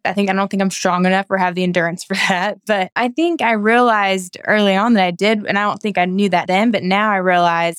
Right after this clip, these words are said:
I like to work with my body and work with my hands and moving throughout my day and up and about. I don't think I ever wanted to do something where I had to sit all day. So I guess that's kinda how that links together. But I,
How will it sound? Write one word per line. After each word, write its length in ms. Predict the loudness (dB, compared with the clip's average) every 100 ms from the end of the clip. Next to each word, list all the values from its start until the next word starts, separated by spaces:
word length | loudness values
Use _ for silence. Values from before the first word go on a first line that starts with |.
| -4
I 140 | -2
like 180 | 0 -2
to 100 | -4
work 220 | -4 -2 -2
with 160 | -2
my 140 | -2 0
body 400 | 0 0 0 0
and 120 | 0
work 100 | -4
with 100 | -4
my 140 | -4
hands 540 | -2 -2 0 2 2 2
and 260 | 0 -2
moving 600 | 2 4 4 4 2 2
throughout 280 | 2 2 2
my 180 | 0 0
day 640 | 0 2 2 2 2 2
and 220 | 0 -4 -4 -2
up 160 | 0
and 80 | 0
about. 480 | 0 0 0 0 -2 -6 -4
I 60 |
don't 140 | -2 0
think 120 | 0
I 40 |
ever 220 | 0 0 0
wanted 280 | 0 0
to 80 | -4
do 340 | 0 2 2 0
something 200 | -2 0
where 120 | 2
I 20 | 0
had 120 | 0
to 60 |
sit 280 | -4 -4 -2
all 160 | -2 -2
day. 340 | -2 0 -2 -6 _ _ _ _ _ -10
So 120 | -2
I 80 | 0
guess 200 | 0 -2
that's 280 | -2 -4 -8 -12
kinda 280 | -4 -2 0
how 140 | 0
that 240 | 2 0 0
links 300 | -2 -4 -6
together. 680 | -2 0 2 2 2 0 0
But 320 | 0 0 -4
I, 160 | -4